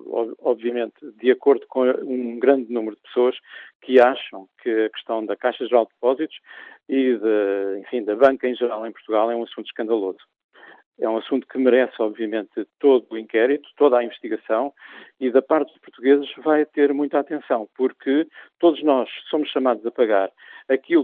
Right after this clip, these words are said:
para o qual não contribuímos e não tivemos responsabilidade individual, e, eh, isso é um assunto que, em termos de dinheiro, vale provavelmente o orçamento de dois anos do Serviço Nacional de Saúde, se considerarmos o universo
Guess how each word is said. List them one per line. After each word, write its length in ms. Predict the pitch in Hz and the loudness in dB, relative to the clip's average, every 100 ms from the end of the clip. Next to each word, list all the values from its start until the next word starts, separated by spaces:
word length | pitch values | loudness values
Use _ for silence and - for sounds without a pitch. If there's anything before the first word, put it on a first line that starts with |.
| - | 2
para 160 | 156 151 | 4 4
o 120 | 135 | 4
qual 360 | 160 156 131 135 143 | 2 2 2 -2 -6
não 160 | 147 | -6
contribuímos 560 | 147 117 120 113 123 107 | -6 -10 -8 -4 -4 -4
e 40 | |
não 140 | 107 107 | -8 -8
tivemos 320 | 107 101 - | -8 -8 -10
responsabilidade 800 | - - 110 120 107 104 101 107 | -18 -16 -8 -6 -2 0 0 -4
individual, 580 | 104 113 117 143 170 _ - - - _ | -8 -4 4 4 2 _ -20 -20 -20 _
e, 300 | 156 170 190 - | 0 2 0 0
eh, 260 | 151 139 143 | 2 2 0
isso 180 | 151 - | -4 -4
é 60 | 175 | -2
um 80 | 165 | -2
assunto 420 | - 175 170 _ - | -4 -8 -8 _ -6
que, 260 | 151 160 165 - - _ 143 | 0 0 -2 -12 -20 _ -2
em 120 | 147 | 0
termos 440 | - 175 147 127 120 | 6 6 6 -6 -6
de 100 | 135 | -6
dinheiro, 560 | 143 139 135 147 165 113 | -2 2 4 2 -4 0
vale 320 | 139 147 160 - _ _ | 4 4 2 -4 _ _
provavelmente 600 | 160 147 139 143 143 143 | -4 2 2 2 -2 -4
o 40 | 156 | -2
orçamento 540 | 151 147 135 151 - | -2 -4 -6 -6 -8
de 120 | 143 131 | -16 -6
dois 400 | 147 156 156 151 - | 0 0 0 -8 -10
anos 280 | 185 147 143 | -4 -4 -4
do 80 | 131 | -12
Serviço 300 | - 123 123 | -10 -10 -10
Nacional 260 | - 113 110 | -8 -4 -4
de 100 | - | -2
Saúde, 240 | 120 139 - - - - | -2 -2 -6 -20 -20 -8
se 60 | |
considerarmos 540 | 147 127 123 139 131 135 | -4 0 4 4 2 -4
o 40 | |
universo 340 | 123 120 135 | -2 0 0